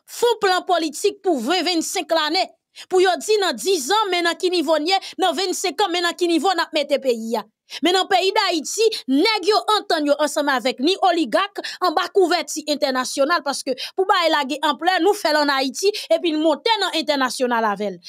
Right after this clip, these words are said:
Epi lè l retounen, tout nèg ap rich, epi yo rale kò yo, pi yo dou se pa nou menm, non se blan. Pandan se blan, yo milyonè, yo gen plis kay, yo gen plis kont an bank, epi popilasyon li menm li nan tenten.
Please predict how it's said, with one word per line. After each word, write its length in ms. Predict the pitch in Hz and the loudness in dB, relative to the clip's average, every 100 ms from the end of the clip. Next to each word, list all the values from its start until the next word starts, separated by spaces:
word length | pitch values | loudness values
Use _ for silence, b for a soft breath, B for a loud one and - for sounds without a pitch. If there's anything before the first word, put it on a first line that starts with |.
| B | B
Epi 200 | 302 359 | 0 2
lè 100 | 339 | 4
l 80 | 302 | 4
retounen, 520 | 330 311 339 415 427 B _ | 2 2 0 0 -2 B _
tout 280 | 539 - 370 | 2 2 -2
nèg 160 | 311 - | -2 -2
ap 160 | 302 381 | -2 2
rich, 460 | 508 - - - 339 | 2 2 -4 -2 0
epi 180 | 359 381 | 2 4
yo 80 | 339 | 4
rale 280 | 339 320 311 | 2 0 0
kò 140 | 302 | 2
yo, 80 | 302 | 2
pi 80 | 320 | 2
yo 80 | 302 | 0
dou 120 | 254 | 0
se 160 | - 269 | -4 -2
pa 140 | 277 262 | 0 -2
nou 160 | 262 | -2
menm, 160 | 240 226 | -4 -4
non 140 | 254 | -6
se 160 | - 233 | -4 0
blan. 240 | 226 214 180 B B - | 0 -2 -6 B B -2
Pandan 360 | 440 427 415 | 0 2 2
se 120 | 440 392 | 4 4
blan, 440 | 339 330 403 523 523 B 277 | 4 4 4 2 0 B 2
yo 140 | 302 | 2
milyonè, 560 | 262 254 254 277 285 320 403 B - | 2 0 2 2 2 0 -2 B 0
yo 80 | 320 269 | 2 2
gen 160 | 277 | -4
plis 220 | 254 - - | -6 -8 -2
kay, 320 | 302 370 415 B | 0 2 2 B
yo 120 | 294 302 | 0 0
gen 120 | 294 | 0
plis 200 | 277 269 269 262 | -2 -2 -2 -2
kont 180 | 262 | 0
an 80 | 262 247 | 0 0
bank, 200 | 381 302 | 0 -2
epi 220 | 277 330 | -2 0
popilasyon 720 | - 339 370 311 - 294 269 | 2 2 4 0 0 -2 0
li 80 | 277 | 0
menm 160 | 330 262 | -2 -2
li 140 | 240 | -4
nan 100 | 233 | -8
tenten. 320 | 233 220 233 | -10 -10 -10